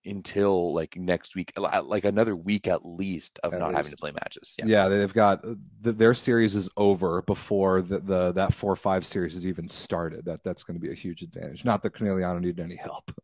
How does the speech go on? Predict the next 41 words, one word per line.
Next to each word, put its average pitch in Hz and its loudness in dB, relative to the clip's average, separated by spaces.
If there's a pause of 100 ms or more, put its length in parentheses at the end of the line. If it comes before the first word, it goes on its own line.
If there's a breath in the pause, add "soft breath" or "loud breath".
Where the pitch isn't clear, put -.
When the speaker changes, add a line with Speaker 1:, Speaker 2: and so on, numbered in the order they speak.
(440)
Speaker 1:
No, 87 -4 (240)
not 80 -2
at 73 -2
all. - -6 (720)
Speaker 2:
All 117 8
right. 98 10 (260)
So 117 6
is 123 0
that, 127 8
that 127 12
about 117 12
it 113 8
for, 110 6
uh, 98 8
the 98 4
Lega 98 2
Volley 98 4
Femminile, 101 0
or 120 4
can 98 -4
we, 90 -4
can 95 -8
we 90 -2
move 87 -4
on 78 -6
to - -12
some - -16
stuff? - -6
Speaker 1:
Yeah, 135 -4 (260)
yeah, 143 10
I 92 10
think 95 -4
that, 98 4
I 101 4
think 107 -2
that's 104 2
about 92 2
it. 110 4
So 92 -4
let's 101 -4
jump 101 -2